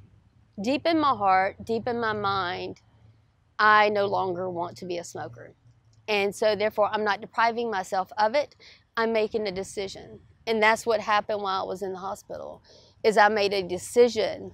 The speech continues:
that I would no longer be a smoker, that I would no longer allow bad habits to take my life away,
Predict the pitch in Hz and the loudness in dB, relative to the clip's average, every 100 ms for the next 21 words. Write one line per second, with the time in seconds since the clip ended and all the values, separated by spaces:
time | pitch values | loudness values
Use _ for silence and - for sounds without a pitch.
0 | - 220 208 202 196 202 202 196 180 185 | -16 2 6 6 4 2 -2 -2 -2 -2
1 | 208 226 196 - 196 - - - 214 196 | 0 0 -4 -4 -8 -16 -20 -18 -4 0
2 | 165 - 180 156 135 175 - - - - | 0 -2 -8 -8 -12 -18 -20 -20 -20 -20
3 | - 214 208 202 202 196 190 190 190 185 | 0 6 8 6 2 0 0 -2 -2 -4
4 | 175 185 185 185 180 175 - 196 208 196 | -2 2 4 4 0 -8 -18 0 2 4
5 | 190 190 196 190 175 - - - 208 175 | 2 0 0 0 -6 -10 -18 -2 0 2
6 | 175 - _ _ _ _ _ _ _ _ | -2 -8 _ _ _ _ _ _ _ _
7 | _ _ _ _ _ _ _ - - - | _ _ _ _ _ _ _ -20 -18 -20
8 | _ _ _ _ _ - 269 220 196 156 | _ _ _ _ _ -4 -2 0 -2 -4
9 | 226 - - 67 - - | -6 -8 -12 -12 -12 -16